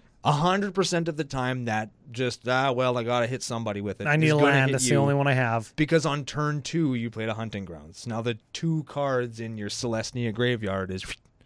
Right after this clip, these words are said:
Speaker 2: Yeah.
Speaker 1: and you're like, "Ah, fuck."
Speaker 2: Yeah. This card, like a bunch of our other ones that hose colors,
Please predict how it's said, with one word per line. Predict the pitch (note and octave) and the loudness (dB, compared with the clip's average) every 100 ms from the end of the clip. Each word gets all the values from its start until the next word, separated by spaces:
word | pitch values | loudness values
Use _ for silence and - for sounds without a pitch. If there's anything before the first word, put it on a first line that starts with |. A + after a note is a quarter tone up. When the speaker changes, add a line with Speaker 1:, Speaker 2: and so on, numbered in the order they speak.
| _ | _
Speaker 2:
Yeah. | C3+ - _ _ - | -2 -2 _ _ -12
Speaker 1:
and | G2+ | -8
you're | G2+ | -6
like, | G2 | -4
"Ah, | E2+ | -6
fuck." | - - - - - | -8 -18 -20 -18 -8
Speaker 2:
Yeah. | C#3+ C#3 - - - - | -4 -4 -6 -20 -20 0
This | - | 2
card, | - G#3+ G3+ F3+ | 6 6 6 4
like | F3 E3 E3 - | 4 6 6 4
a | E3 | 0
bunch | C#3 D#3 - | 4 4 4
of | D#3 | 8
our | D3 | 8
other | C3 D3 | 8 4
ones | D3 D#3 D3+ | 4 2 2
that | B2+ | 4
hose | C3 C#3 | 4 4
colors, | - - C#3+ C#3 D3+ F#3+ - | 2 2 4 6 4 2 -2